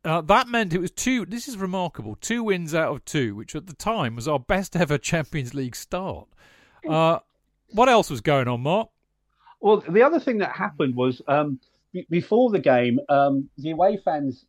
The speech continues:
Speaker 2: back then were where the family section is now. Um, no, sort of family section, yeah, yeah, family section's lower tier. Um,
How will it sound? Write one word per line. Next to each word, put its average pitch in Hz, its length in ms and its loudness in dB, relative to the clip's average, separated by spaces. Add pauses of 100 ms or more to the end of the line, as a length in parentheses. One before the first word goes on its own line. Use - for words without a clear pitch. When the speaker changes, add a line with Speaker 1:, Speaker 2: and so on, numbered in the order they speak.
(240)
Speaker 2:
back 143 180 -8
then 131 440 0
were 135 360 2
where 135 140 0
the 123 80 -6
family 143 320 -4
section - 380 -8
is 113 80 -8
now. 120 260 2
Um, 120 340 0 (480)
no, 131 140 0
sort - 160 -10 (220)
of 117 80 -20
family 135 240 0
section, 123 420 -6
yeah, 110 200 -2 (180)
yeah, 208 180 0
family 302 240 2
section's - 320 -6
lower 107 180 -2
tier. - 260 -2 (380)
Um, 143 300 0